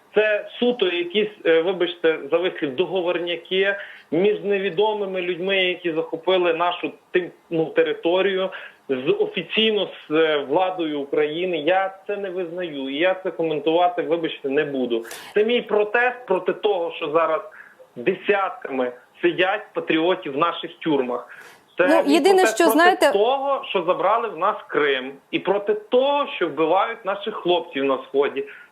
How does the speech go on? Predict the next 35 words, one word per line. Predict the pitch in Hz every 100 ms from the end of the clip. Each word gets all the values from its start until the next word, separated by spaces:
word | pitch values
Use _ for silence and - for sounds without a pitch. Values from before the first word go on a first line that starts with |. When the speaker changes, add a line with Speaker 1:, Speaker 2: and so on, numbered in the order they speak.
| -
Speaker 1:
Це | 170
і | 151
мій | 147 170 247 269 -
протест. | 208 208 156 147 -
Я | 151
не | 196
дозволю, | 196 214 175 180 151
щоб | 143 143 127
в |
моїй | 147 170 151
країні | - 127 123 143 190 240 285 - - - _ 135
майорів | 170 185 151 151 147 208 247 - -
країно-, | 139 143 143 202 233 233
е, | 165 147 -
прапор | 196 240 233
країни-агресора. | - 151 143 190 220 214 - - - 160 - 135 123 - 123
Може, | 127 196 285
Speaker 2:
Ну, | 277
але | 285 220
Speaker 1:
коли | -
Speaker 2:
посольство | 427 427 370 - 320
Росії | 320 - 330 320
вже | 233 285
давно | 302 294 302
працює, | 262 262 262 339 359 294 247
а | 247
от | 262 262
сьогодні, | - 311 269 302 202 208
лише | 202 208
Speaker 1:
А | 233
Speaker 2:
сьогодні | 247 254 330 285
пішли | 440 247
Speaker 1:
сьогодні | 285 262 214
Speaker 2:
до | 233 214
Speaker 1:
є | 240 233 226